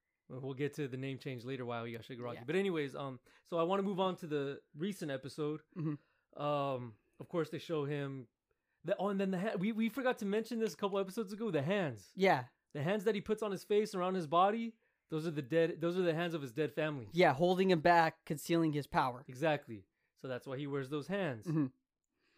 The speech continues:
Speaker 1: So, uh, let me fast forward. So One For All talks to him. This episode goes on, and, uh, he gives him the name. <clears throat> Excuse me. He gives him the name Tamura Shigaraki, and, um,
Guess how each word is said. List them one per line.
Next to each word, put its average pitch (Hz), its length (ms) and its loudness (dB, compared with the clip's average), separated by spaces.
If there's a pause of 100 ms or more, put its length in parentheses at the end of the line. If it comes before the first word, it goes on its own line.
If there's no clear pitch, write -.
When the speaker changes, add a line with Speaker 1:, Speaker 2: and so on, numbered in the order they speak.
(520)
Speaker 1:
So, 151 540 0
uh, - 120 -8
let 175 100 -2
me 185 80 -2
fast 185 280 -4
forward. 165 280 0
So 160 140 -6
One 147 160 -4
For 156 120 -8
All 147 100 -2
talks 123 300 -8
to 135 120 -10
him. 127 280 -10
This 131 320 -12
episode 143 400 -8
goes 131 200 -6
on, 120 320 -6 (560)
and, 131 220 -6
uh, 131 100 -2
he 131 120 -6
gives 143 220 -2
him 147 160 -6
the 139 80 -4
name. 156 440 -2 (460)
<clears throat> - 400 -20
Excuse - 460 -2
me. 139 80 -6
He 147 100 -8
gives 160 140 0
him 165 60 0
the 151 80 0
name 165 260 0
Tamura 160 500 0
Shigaraki, 139 800 0 (1120)
and, 147 360 -2
um, 131 440 -2